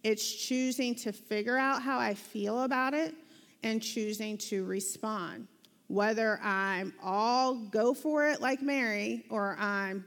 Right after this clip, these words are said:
"Jesus, I need to see you," like Thomas, Jesus is willing to be there with us. Um, the last thing I want to talk about when it comes to Selah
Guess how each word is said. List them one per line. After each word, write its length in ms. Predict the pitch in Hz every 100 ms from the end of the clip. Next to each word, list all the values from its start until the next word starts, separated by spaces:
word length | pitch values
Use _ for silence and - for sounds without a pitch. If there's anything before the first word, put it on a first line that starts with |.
| -
"Jesus, 400 | 208 226 247 254
I 120 | 233
need 180 | 226 202
to 80 |
see 260 | 208 - 226
you," 300 | 202 135 196 - _ -
like 320 | 202 196 -
Thomas, 680 | - 202 202 185 175 - - - - - -
Jesus 380 | 196 240 240 240
is 140 | 226
willing 300 | 208 202 190
to 140 | 190 196
be 200 | 185 180
there 380 | 185 175 160 196 208 -
with 360 | 185 185 185
us. 440 | - 147 - - - _ _ _ _ _ _ - - - - - -
Um, 320 | 240 233 226
the 120 | 247
last 440 | 240 233 208 254
thing 180 | - 254
I 120 | 214
want 480 | 214 214 202 190 - -
to 500 | 240 214 208 208 -
talk 300 | - 214 226
about 320 | 220 202 190
when 120 | 185 208
it 140 | 180
comes 380 | - 214 220 220
to 120 | 226
Selah 600 | 220 - 202 208 185 190